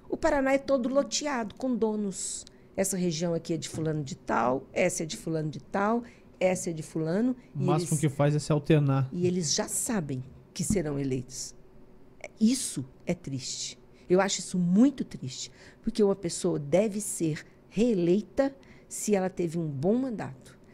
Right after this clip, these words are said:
Speaker 1: se ela mostrou serviço, não porque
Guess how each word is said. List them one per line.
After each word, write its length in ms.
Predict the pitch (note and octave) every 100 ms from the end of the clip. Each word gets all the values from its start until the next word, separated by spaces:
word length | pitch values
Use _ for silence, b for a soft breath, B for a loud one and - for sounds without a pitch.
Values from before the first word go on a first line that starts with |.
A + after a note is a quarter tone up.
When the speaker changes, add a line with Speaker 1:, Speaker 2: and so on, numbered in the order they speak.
| -
Speaker 1:
se 140 | -
ela 140 | E3+
mostrou 560 | D#3+ E3 - - F3+ E3+
serviço, 640 | - D3+ D3 C#3 C3 - B B B B -
não 400 | F#3+ F#3 F#3 B3
porque 640 | - C4 - G#3+ F#3+ E3